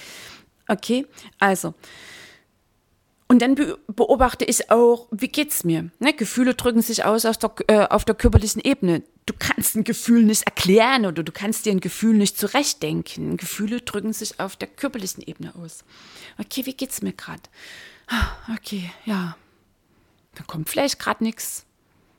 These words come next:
Dann ist es einfach so, weil dann wollen wir ja schon wieder beginnen zu erklären. Okay,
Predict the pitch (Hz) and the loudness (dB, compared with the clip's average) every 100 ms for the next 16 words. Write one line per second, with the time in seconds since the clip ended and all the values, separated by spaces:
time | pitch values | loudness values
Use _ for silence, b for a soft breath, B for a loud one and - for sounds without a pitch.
0 | _ - 185 175 - - - 165 170 - | _ -6 -2 -2 -2 -2 -2 -2 -2 -6
1 | - - 143 185 - 196 214 226 214 202 | -10 -8 -8 -10 -4 0 2 2 2 2
2 | 226 220 220 214 202 208 202 196 175 220 | 2 0 0 -2 -4 -4 -6 -8 -6 -2
3 | 226 208 180 - - - - 214 269 233 | 0 0 -2 -6 -6 -4 -2 -2 -2 -2
4 | 160 170 B B B B B B B B | -6 -6 B B B B B B B B
5 | - 294 - 196 170 | -12 -10 -8 -6 -8